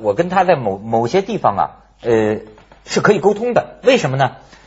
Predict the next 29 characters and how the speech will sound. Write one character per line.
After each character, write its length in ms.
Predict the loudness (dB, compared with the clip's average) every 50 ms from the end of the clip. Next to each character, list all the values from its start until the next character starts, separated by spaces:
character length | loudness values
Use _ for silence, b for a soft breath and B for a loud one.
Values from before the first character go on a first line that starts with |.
| b b b b b
因 160 | 2 4 6
为 80 | 6 6
我 220 | 6 6 6 6
也 120 | 6 6 4
是 120 | 2 2
个 80 | 0 0
小 160 | 0 0 -2
心 120 | -2 -2
眼 120 | -2 -2 -2
儿 60 | -4
的 100 | -4 -6
人， 160 | -8 -8 -10 -14 _ _ _ _ _ _ _ _ _ _ -2
一 120 | 0 0
分 280 | 2 4 4 4 4 6
一 80 | 4
毫 200 | 4 6 4 2
锱 220 | 2 2 -2 -4 0
铢 160 | 0 0 0
必 160 | 0 -2 -2 2
较， 160 | 4 6 6
我 120 | 6 4
心 200 | 2 2 0 -2
里 60 | -2
全 200 | -2 -2 -2 -2 -2
清 200 | -2 -4 -8 -8
楚。 180 | -8 -14 -18 -18 _ _ _ _ _ _ _ _ _ _ _ _ -20
所 280 | -20 -4 4 6 6 6
以 140 | 8 6 6
呢， 220 | 6 6 6 4